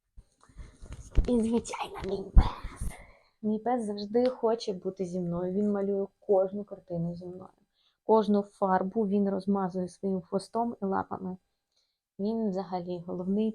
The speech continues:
поціновувач мого мистецтва. Почнемо з захованих місць, де я ховаю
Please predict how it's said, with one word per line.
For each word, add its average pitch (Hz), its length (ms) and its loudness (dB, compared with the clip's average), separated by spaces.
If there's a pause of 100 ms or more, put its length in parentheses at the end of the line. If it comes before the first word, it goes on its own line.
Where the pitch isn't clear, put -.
(120)
поціновувач 175 800 0
мого 165 240 -4
мистецтва. - 680 -6 (3000)
Почнемо 180 960 0
з 180 320 2
захованих 170 680 -2 (120)
місць, 180 540 -6 (680)
де - 100 -2
я - 100 -12
ховаю 196 420 -2